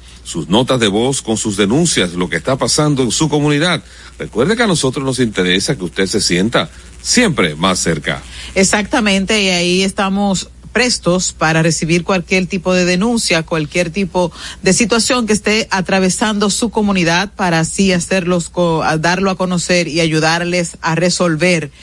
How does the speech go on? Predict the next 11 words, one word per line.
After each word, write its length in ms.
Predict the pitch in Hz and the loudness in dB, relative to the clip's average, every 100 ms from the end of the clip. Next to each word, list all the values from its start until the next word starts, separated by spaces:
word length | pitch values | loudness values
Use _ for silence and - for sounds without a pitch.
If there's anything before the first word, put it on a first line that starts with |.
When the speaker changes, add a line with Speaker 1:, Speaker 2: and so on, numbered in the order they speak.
| - - - - | -18 -16 -8 0
Speaker 2:
Eh, 160 | 214 | 2
recordar 480 | 214 226 220 233 262 | 2 0 0 0 0
que 60 | 285 | -4
estamos 480 | 269 262 254 269 | -2 -2 0 -2
en 100 | 254 | 0
las 180 | 208 185 | 2 2
redes 320 | 214 196 202 | 0 0 0
sociales, 800 | - 180 254 240 185 202 254 - - - | -2 -2 2 2 2 0 -2 -6 -14 -4
X, 800 | 247 277 214 254 320 - - - - - - | -2 -2 -2 -2 0 -2 -6 -10 -20 -20 -8
o, 640 | 165 165 165 160 156 151 143 | 0 2 2 2 0 -2 -2
mm, 280 | 151 147 | -4 -6